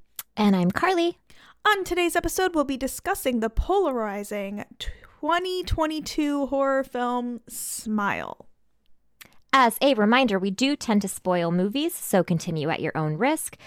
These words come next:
Speaker 1: Smile is available for streaming on Prime Video, Fubo, Paramount Plus, and M G M Plus. So make sure to check it out before continuing, especially if you are a spoiler-sensitive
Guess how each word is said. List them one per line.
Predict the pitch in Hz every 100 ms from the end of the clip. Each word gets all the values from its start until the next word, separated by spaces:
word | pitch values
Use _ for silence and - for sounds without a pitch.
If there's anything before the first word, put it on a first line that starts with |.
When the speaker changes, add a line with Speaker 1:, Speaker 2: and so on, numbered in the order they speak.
| -
Speaker 1:
Smile | - - 339 349
is | 285
available | 285 262 277 262 269 269
for | - 190
streaming | - 269 262 262
on | - 175
Prime | - 294 285
Video, | 277 262 254 240
Fubo, | - - 285 247 233 233 240 - _ -
Paramount | - 262 302 240 208
Plus, | 220 202 196 -
and | 190 202 202
M | 220 226
G | 190 202
M | 330
Plus. | - - - - - - - -
So | - 220
make | 208
sure | - 254 240 247 247
to | 214 - 214
check | 202 - 202
it | 214
out | 190 214 -
before | - 285
continuing, | 294 285 - 233 226 226 220 -
especially | 285 - 247 - 254 247
if | -
you | 196 190
are | 175
a | 180
spoiler-sensitive | - 160 - - - - - - -